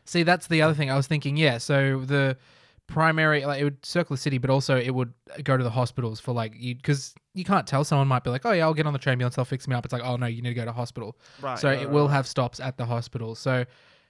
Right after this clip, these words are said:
Speaker 1: I think I need, we need to figure out, 'cause it's city circle works, but then you need to have, like,
Speaker 2: Yeah.
Speaker 1: figure out which tram lines go near a hospital and kinda integrate that into,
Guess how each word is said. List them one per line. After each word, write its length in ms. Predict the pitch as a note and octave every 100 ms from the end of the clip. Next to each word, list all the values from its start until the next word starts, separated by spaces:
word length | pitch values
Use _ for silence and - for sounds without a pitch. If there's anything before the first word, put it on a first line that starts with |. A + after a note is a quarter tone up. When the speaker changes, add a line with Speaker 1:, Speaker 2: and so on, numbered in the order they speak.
| _
Speaker 1:
I 80 | C3+
think 380 | C3+ C#3 B2+ - -
I 100 | C#3
need, 120 | C3+
we 120 | B2+
need 60 | B2+
to 100 | B2
figure 200 | B2+ B2
out, 180 | A#2+ C3
'cause 160 | D3
it's 160 | D#3+ D#3+
city 280 | - A3+ A3
circle 340 | E3 C#3+ D3+
works, 340 | B2+ A#2 C#3 -
but 140 | C3+
then 140 | C#3 C3+
you 80 |
need 100 | C3 C3
to 60 |
have, 200 | C3 B2+
like, 160 | B2+ A#2+
Speaker 2:
Yeah. 160 | B2+ A#2
Speaker 1:
figure 260 | - C#3+ C3
out 100 | B2
which 160 | B2 -
tram 220 | C3 A#2+
lines 220 | A#2+ A#2
go 100 | A#2+
near 200 | A2+ A2+
a 20 |
hospital 540 | A2+ A#2 - A2+ A2 -
and 120 | A#2+
kinda 220 | - A2+
integrate 460 | G2+ A#2+ A#2+ A2 -
that 160 | A2
into, 400 | A2+ A2+ A#2+ A#2